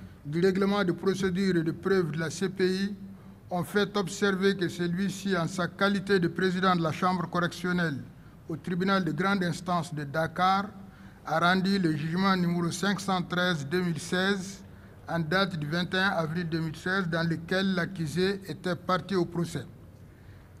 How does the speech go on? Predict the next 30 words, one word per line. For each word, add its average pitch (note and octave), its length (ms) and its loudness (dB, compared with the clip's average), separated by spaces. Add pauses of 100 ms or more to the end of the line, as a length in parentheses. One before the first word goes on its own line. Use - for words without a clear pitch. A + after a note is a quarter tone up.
(160)
Ils E3 240 0
en F#3+ 180 6
ont G3+ 120 4
tiré G#3 400 4
la F#3 140 4
con-, G3 320 0
la F3+ 100 2
conséquence G3 760 2
que - 100 -4
le F3 160 6
juge F#3 260 2
Baragay, E3+ 580 2
s'étant F3+ 380 -2
formé F#3+ 460 2
sur F#3 380 -6 (680)
l'affaire F3+ 640 2
une D#3+ 160 -2
opinion F#3+ 640 2
qui F3+ 140 -4
risque F#3+ 300 -2
objectivement F3+ 760 0
de D#3+ 120 0
nuire F3+ 320 2
à D#3+ 80 2
l'impartialité E3+ 920 0 (400)
à E3+ 140 0
laquelle E3 440 0
il E3+ 120 2
est D#3 160 -4
tenu, G3+ 460 0